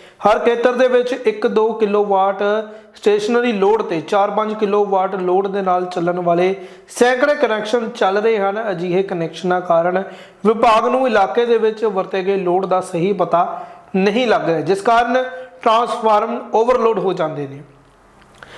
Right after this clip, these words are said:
ਸੰਬੰਧਿਤ ਖੇਤਰਾਂ ਦੇ ਵਿੱਚ ਵਿਭਾਗ ਦੇ ਵੱਲੋਂ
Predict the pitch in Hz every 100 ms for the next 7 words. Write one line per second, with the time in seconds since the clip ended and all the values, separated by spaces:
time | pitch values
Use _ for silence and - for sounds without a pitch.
0 | - - 202 180 185 202 254 269 262 180
1 | 180 220 240 233 220 220 208 214 202 170
2 | 165 196 185 180 185 208